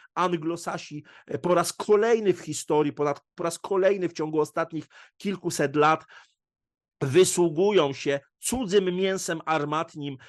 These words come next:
wyciągają ka-, kasztany z ognia cudzymi rękami.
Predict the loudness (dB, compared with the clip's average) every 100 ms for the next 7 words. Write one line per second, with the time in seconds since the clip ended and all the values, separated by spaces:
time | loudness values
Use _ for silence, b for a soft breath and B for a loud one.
0 | B 0 2 2 2 4 4 4 0 -8
1 | -8 -6 -6 -2 -2 -2 -4 -6 -8 -6
2 | -6 -6 b _ -12 -6 -6 -4 -4 -2
3 | 0 0 -4 -2 -2 -2 -8